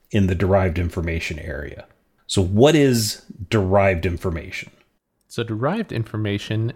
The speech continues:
Speaker 2: is defined as the number of any kind of objects that are present in any game zone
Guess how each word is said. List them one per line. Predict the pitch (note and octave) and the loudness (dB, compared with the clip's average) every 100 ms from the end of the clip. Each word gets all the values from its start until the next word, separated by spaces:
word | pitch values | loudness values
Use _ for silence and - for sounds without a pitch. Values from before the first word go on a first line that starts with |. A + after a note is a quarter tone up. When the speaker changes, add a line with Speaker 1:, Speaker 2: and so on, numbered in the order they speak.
| - | -2
Speaker 2:
is | G#2 G2 G2 F#2+ G2+ | 0 2 2 2 0
defined | - G2+ - A2+ G#2+ - | -2 -2 4 4 4 2
as | - - - - - _ _ _ _ | 0 -2 -6 -10 -12 _ _ _ _
the | A2+ A2 | 4 6
number | G#2+ A2 A#2+ C#3+ F3 G#3+ - _ - | 8 8 6 6 4 2 -4 _ 0
of | A2 B2+ | 2 2
any | B2+ | 2
kind | C3+ C#3+ | 2 2
of | C#3 - | 2 4
objects | A2 G#2+ G#2+ G#2+ - | 2 2 2 0 0
that | G#2 | 0
are | |
present | F#2 G#2+ G#2+ G#2 - | 2 0 2 0 0
in | G2+ - | -2 2
any | G#2+ A2+ | 4 4
game | A2+ A#2+ A2 G#2+ | 4 4 6 4
zone | G#2+ G#2 G#2+ C#3+ | 4 4 4 2